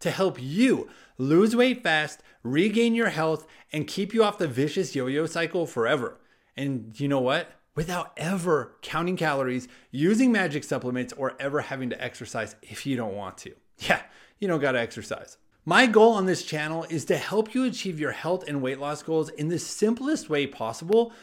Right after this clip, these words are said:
while becoming more aware of the lies that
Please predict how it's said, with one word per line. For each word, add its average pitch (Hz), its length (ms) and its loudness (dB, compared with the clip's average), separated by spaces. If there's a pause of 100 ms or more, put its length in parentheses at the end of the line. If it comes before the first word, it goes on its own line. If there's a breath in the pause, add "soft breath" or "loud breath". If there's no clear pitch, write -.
(220 loud breath)
while 180 180 6
becoming 220 600 0
more 180 300 0
aware 156 440 2
of 135 180 -4
the 139 100 0
lies 151 600 -2
that 156 260 0